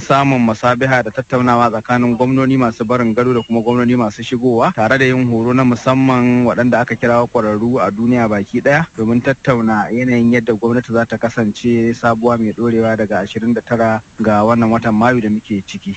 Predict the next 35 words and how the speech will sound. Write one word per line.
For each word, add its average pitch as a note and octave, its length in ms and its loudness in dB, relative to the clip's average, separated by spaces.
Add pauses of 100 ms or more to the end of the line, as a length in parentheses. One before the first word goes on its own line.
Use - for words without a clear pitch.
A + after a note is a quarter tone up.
(120)
Ah, G#2+ 320 2
an C3 100 2
kirawo C3+ 1200 2
baya C3+ 220 2
ga B2+ 100 -6
waɗannan A#2 400 -2
kwararru A2+ 360 -2
da B2+ 180 0
su A#2+ 80 -8
gabatar A#2+ 420 0
da G#2 400 0
wannan B2+ 300 0
wanda A#2+ 100 2
suka A2+ 240 -4
haɗa A2+ 180 0
da G2 360 -4 (260)
manyan A#2+ 460 2
kwararru A2 320 0 (100)
daga G2 240 -2
ƙasashe A#2 400 -4
daban-daban. A#2+ 560 0
Kowace D3 400 0
jiha B2+ 400 2
an A#2+ 160 0
kirawo B2+ 560 0
gwamna C#3 320 4
mai A#2 160 2
barin A#2+ 320 0
gado B2+ 380 0
da G#2+ 80 -2
kuma A#2+ 340 2
gwamna C3 580 2
mai A2 140 2
jiran G#2+ 320 0
gado. F#2+ 220 -8